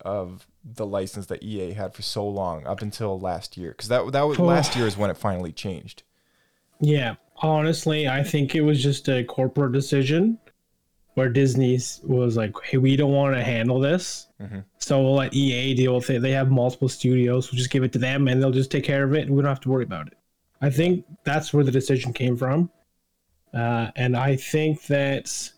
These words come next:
Speaker 2: I think it was released because probably, like, released from E A as a, as a private deal because they weren't putting out enough games, which I know is a, a common gripe amongst a lot of Star Wars fans.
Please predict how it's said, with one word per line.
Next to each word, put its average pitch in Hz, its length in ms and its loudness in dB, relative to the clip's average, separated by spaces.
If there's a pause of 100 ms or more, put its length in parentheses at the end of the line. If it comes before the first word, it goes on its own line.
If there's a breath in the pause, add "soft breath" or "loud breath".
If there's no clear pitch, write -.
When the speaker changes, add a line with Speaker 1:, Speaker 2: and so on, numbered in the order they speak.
(1120)
Speaker 2:
I 135 100 2
think 143 220 2
it - 20 6
was 160 220 6
released 147 840 2
because 139 580 2 (100)
probably, 139 600 4 (680)
like, 147 160 4
released 135 300 4
from 139 260 2
E 135 160 4
A 131 220 2
as 120 140 0
a, 127 100 0
as 120 160 0
a 113 80 -2
private 117 500 -4
deal 127 500 -2 (540)
because 131 280 2
they 127 160 2
weren't 123 680 0
putting 139 240 2
out 131 140 0
enough 120 320 0
games, 143 420 -4
which 135 160 2
I 127 80 2
know 127 200 2
is 120 140 0
a, 117 160 0
a 120 60 -2
common 135 400 0
gripe 117 320 -2
amongst 120 480 0
a 127 60 -4
lot 117 260 0
of 143 100 0
Star - 180 -8
Wars - 200 -10
fans. - 360 -14